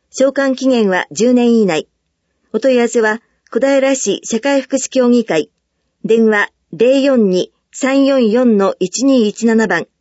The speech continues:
受付は九月三十日水曜日までです。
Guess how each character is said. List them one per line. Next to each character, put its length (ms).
受 200
付 200
は 220
九 100
月 220
三 240
十 160
日 200
水 240
曜 180
日 100
ま 120
で 120
で 100
す。 220